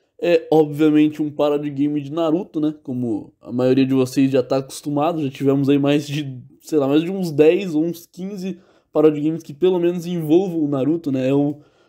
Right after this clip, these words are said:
universo mais usado pra fazer esse estilo de jogo.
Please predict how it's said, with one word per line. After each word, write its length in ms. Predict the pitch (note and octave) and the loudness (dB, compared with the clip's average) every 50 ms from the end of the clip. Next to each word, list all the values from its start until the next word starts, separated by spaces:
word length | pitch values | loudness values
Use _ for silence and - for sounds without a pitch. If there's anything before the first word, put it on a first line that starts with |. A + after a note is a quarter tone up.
| _ - | _ -2
universo 580 | D3+ D#3 D#3 D#3 C#3+ C3+ D3+ D3+ D3+ D3+ D#3+ | 0 0 2 2 4 6 6 6 4 2 -2
mais 460 | D#3 D3+ D3+ D#3+ F3 G3 G3+ F#3 F3 F#3 | -4 -2 -2 -2 -2 -4 -6 -8 -10 -8
usado 680 | F#3+ F3+ D#3 C#3+ C3+ C3 C#3+ D3 D#3+ D#3+ D3+ C#3+ C#3 | -8 -6 -6 -6 -2 -2 -2 -2 -2 -4 -4 -6 -6
pra 200 | C#3 - B2 B2 | -4 -6 -8 -4
fazer 280 | - B2+ B2 A#2+ B2+ | -2 -2 0 0 0
esse 160 | C3 B2+ - C#3 | -2 -2 -4 -8
estilo 300 | B2 - - C3 C3 C3 | -10 -4 -2 -2 0 0
de 140 | C3 C#3 | 0 0
jogo. 360 | C#3 D#3 F3 F#3+ G3 G#3 G#3+ | 2 2 2 2 -2 -6 -10